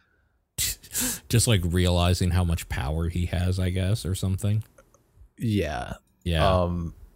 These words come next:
Speaker 2: and then we see Skull Knight going away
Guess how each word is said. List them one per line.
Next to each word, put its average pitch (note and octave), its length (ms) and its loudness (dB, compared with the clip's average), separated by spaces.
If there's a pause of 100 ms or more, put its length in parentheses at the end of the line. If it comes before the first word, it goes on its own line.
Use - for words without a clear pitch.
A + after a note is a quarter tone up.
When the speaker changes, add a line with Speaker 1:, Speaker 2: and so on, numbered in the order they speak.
(960)
Speaker 2:
and A2 160 2
then C3+ 120 2
we D#3 100 2
see A#2+ 600 0 (280)
Skull - 400 0
Knight G2 300 2 (260)
going G2 320 2
away E2 600 -2